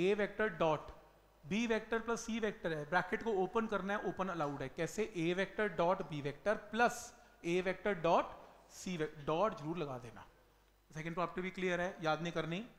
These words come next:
A vector B vector में अगर direction same है, same है, तो angle उनके बीच में क्या होगा? ज़ीरो। तो इसको open करेंगे A vector dot B vector, तो क्या आएगा? A B cos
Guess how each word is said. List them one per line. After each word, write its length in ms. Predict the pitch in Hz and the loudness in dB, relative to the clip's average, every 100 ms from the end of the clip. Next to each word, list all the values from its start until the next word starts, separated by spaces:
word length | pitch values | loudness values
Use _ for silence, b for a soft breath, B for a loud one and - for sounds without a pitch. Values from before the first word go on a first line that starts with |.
| b b b b _ - | b b b b _ 2
A 200 | 208 247 | 4 4
vector 360 | 233 220 240 | 2 2 0
B 180 | 214 196 | 0 0
vector 300 | 208 202 - | 0 -2 -2
में 120 | 214 226 | -2 0
अगर 240 | 180 190 | 0 0
direction 420 | 196 170 170 - 208 | 2 2 0 -2 -6
same 360 | - 175 156 | -2 0 0
है, 120 | 139 117 - - _ - _ _ - | -4 -6 -14 -18 _ -20 _ _ -18
same 320 | - 160 151 139 | -8 -4 -2 -4
है, 140 | 117 - - - | -8 -12 -12 0
तो 60 | |
angle 260 | 175 170 196 | 2 4 0
उनके 200 | 190 190 | 0 -2
बीच 220 | 180 180 | -2 -4
में 100 | 220 | -6
क्या 120 | 226 190 | 0 2
होगा? 280 | 185 196 233 - - - | 4 4 2 0 -14 -16
ज़ीरो। 260 | 127 165 139 104 - b b b - | -6 -2 -2 -4 -12 b b b -4
तो 40 | |
इसको 220 | 180 196 | 0 2
open 240 | 180 196 202 | 2 2 2
करेंगे 360 | 208 202 202 190 | 2 2 2 2
A 120 | 185 | 4
vector 240 | 196 202 185 | 2 0 4
dot 240 | 185 180 | 4 4
B 100 | 185 | 0
vector, 260 | 180 - 190 | 0 -2 -4
तो 120 | 196 | 0
क्या 160 | 202 | 4
आएगा? 260 | 185 190 196 | 4 6 4
A 260 | 202 190 180 196 202 156 | 4 2 4 4 2 0
B 100 | 175 185 185 170 | 0 0 0 6
cos 400 | 165 226 - | 8 8 6